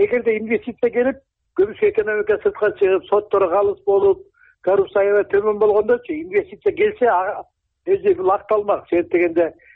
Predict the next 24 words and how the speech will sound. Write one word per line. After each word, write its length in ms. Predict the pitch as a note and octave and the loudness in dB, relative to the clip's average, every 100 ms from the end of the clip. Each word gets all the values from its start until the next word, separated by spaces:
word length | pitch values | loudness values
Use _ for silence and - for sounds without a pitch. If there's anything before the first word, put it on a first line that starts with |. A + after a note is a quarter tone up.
| _ _ - | _ _ -8
ички, 460 | D#3 G#3 - - | -6 -6 -4 0
эм, 800 | G#3 E3+ G3+ F#3 E3+ E3 E3 D#3+ | 2 2 0 -2 -4 -6 -6 -2
эме, 360 | D#3+ F#3+ F#3+ F3+ | 0 0 2 2
э-, 580 | E3 G#3 - - G#3 G#3 | 2 0 0 2 2 2
экспорт 280 | G#3 - G3+ | 0 -2 2
көбөйсө, 300 | G#3 G#3 G#3 | 2 2 2
доллар 320 | - G#3 G#3 G#3 | 0 0 0 -2
поступление 460 | G#3 G#3+ G#3 G3 | -6 -4 -4 -2
көп 120 | G#3 G#3+ | -2 -2
болмок 320 | G#3+ G#3 - | -4 -6 -6
да. 140 | C#3+ - _ _ _ F3 | -10 -10 _ _ _ -2
Ошол 260 | F#3 G#3 G#3 | 0 0 2
себептен 380 | A3 G#3+ A#3+ G3 | 0 0 -2 0
бул 180 | G3 | 0
куну 360 | - G#3+ A3 G3 | 0 -2 0 0
кетпей, 420 | G#3 G#3+ - A#3 G#3 | 0 -4 0 0 0
бул 220 | F3+ E3 _ _ | -2 -2 _ _
бир 220 | A3 A#3+ G#3 | -6 -2 -2
калыпта 300 | A3 - F#3 | -2 -2 -2
кармалмак 480 | G#3 G3+ F3+ E3+ | -2 -2 -2 -2
да, 100 | A#3 G#3+ | -2 0
сомчу 400 | G#3 G3+ - - _ _ _ - | -2 -4 -16 -20 _ _ _ -4
барктуу 380 | G3 - - | -4 -2 0
болуп. 220 | D#3+ B2 | 2 0